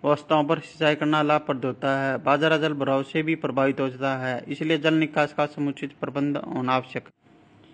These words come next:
खरपतवार प्रबंधन। बाजरे की फसल में खरपतवार नियंत्रण के लिए एक किलोग्राम एट्राजिन या पेंडामेलिथियान पचास से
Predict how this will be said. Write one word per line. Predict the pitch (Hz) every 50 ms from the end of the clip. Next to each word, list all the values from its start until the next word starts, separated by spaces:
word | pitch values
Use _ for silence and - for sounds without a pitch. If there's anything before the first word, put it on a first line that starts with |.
| - _ _ _ _ _ _ _ _ _ _ _ _ -
खरपतवार | 170 160 - - 165 - - 175 180 175
प्रबंधन। | 170 - 175 170 156 165 165 165 165 165 165 147
बाजरे | 143 151 160 160 175 175 180 170
की | 175 165
फसल | 165 160 - 170
में | 165 170 165 170
खरपतवार | 180 156 - 180 160 160 170 165 165
नियंत्रण | 165 165 165 165 156 160 156
के | 151 - 160
लिए | 160 156 160 156 156
एक | 160 160 160
किलोग्राम | 165 156 156 147 156 156 147 139 -
एट्राजिन | - 151 151 - 156 156 151 147 160 165 160
या | 156 156 160 160 156
पेंडामेलिथियान | 156 156 - - 151 147 151 156 151 151 151 151 151 151 - 170 156 151 147
पचास | 147 - - 156 156 156
से | 156 - - 156 160 156